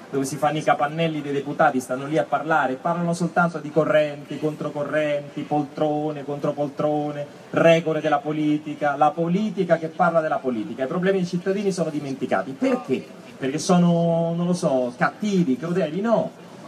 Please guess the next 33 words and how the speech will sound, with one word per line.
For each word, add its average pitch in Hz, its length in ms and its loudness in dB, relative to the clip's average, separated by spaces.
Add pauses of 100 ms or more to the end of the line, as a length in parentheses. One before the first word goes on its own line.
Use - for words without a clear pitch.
perché 180 300 2
banalmente 196 580 4
pensando 180 640 4
al 165 60 0
fatto 175 380 2
che 139 100 -10
per 160 220 0
loro 202 520 2 (320)
la 131 100 6
politica 156 460 0
appunto 160 440 -2 (280)
è 175 180 2 (100)
un 202 220 4
lavoro, 123 640 2 (260)
pur 247 220 4
di 180 100 2
non 180 200 4
perdere 160 400 2
il 175 80 0
lavoro 190 480 2 (120)
cercheranno 139 460 0
di 135 80 -6
far 131 160 2
di 123 160 -4
tutto, 185 380 -2
pur 202 200 2
di 185 120 4
non 170 100 4
rimanere 165 460 0
disoccupati 147 640 0
faranno 143 360 -2
di 156 140 -6
tutto. - 400 -4